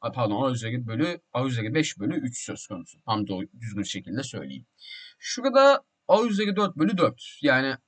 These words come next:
a üzeri beş bölü dört, iki ile çarpıldı. A üzeri beş bölü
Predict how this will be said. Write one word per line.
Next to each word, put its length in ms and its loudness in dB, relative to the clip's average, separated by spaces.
a 140 6
üzeri 280 0
beş 200 0
bölü 160 -4
dört, 220 2
iki 160 -8
ile 120 0
çarpıldı. 560 0
A 120 6
üzeri 280 -4
beş 220 -6
bölü 260 -2